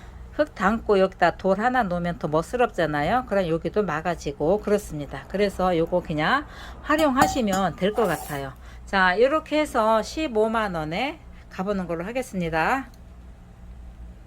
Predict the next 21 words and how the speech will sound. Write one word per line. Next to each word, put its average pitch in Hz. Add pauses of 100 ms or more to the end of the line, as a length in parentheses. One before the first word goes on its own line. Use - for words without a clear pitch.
(480)
자, 254
요번 311
아이도 277
목단입니다. 185 (260)
자, 160 (100)
지금 247
아까도 277
말씀드리다시피 220 (340)
지금 311
보여드리는 262
아이들은 220
다 185
새로 302 (120)
들어온 214
아이들입니다. 175 (380)
제가 208
주문한 214
아이들 170
다시 185
이렇게 170
오늘 170